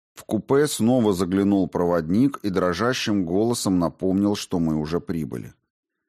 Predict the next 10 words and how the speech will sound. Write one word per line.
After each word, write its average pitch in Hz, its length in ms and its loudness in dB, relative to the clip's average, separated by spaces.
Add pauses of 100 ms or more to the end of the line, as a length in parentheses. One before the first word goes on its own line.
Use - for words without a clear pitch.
(120)
Терминатор 113 680 2
забрал 107 440 2
у 98 60 2
меня 92 240 2
документы, 117 760 0 (280)
сложил 98 580 0
их 127 140 -2
в - 40 -20
коричневый 92 600 -2
портфель, 104 640 -4